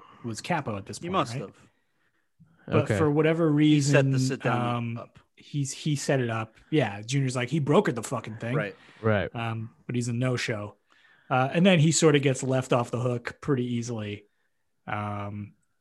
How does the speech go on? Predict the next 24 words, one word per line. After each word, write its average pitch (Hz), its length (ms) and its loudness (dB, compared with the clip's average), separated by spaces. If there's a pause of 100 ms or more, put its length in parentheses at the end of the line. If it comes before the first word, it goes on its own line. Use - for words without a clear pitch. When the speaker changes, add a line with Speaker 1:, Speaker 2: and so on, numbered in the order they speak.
(120)
Speaker 1:
by 113 160 -2
Jackie 110 540 -6
Senior 110 540 -8 (200)
Speaker 2:
Yep. 107 160 -10
Speaker 1:
when, 113 300 -4
when 120 120 -4
he 120 60 -2
does 113 240 -6
show 117 160 -4
up. 107 160 -10
He - 40 -18
said - 180 -10
something 110 160 -8
about 104 120 -10
his 104 100 -12
guma, 101 520 -10
like, 98 260 -16 (440)
her 113 160 -10 (100)
mom 104 340 -8
had 110 180 -10
a 101 60 -14
stroke 107 480 -10
or 110 60 -14
something. 104 400 -10